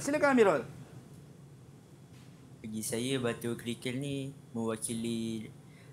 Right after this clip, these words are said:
Speaker 2: eh, contohnya beriadah, bersukan bersama keluarga dan rakan-rakan.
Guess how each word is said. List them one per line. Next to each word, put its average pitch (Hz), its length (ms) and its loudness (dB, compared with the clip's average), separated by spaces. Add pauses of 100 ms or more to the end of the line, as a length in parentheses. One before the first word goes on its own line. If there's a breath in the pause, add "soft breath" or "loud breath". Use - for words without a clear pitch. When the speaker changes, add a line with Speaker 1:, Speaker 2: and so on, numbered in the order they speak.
(160)
Speaker 2:
eh, 110 340 -2
contohnya 123 460 -4
beriadah, 117 800 0
bersukan 113 480 -6 (280)
bersama 110 400 -6 (320)
keluarga 110 540 -2
dan 107 160 -2
rakan-rakan. 110 600 -6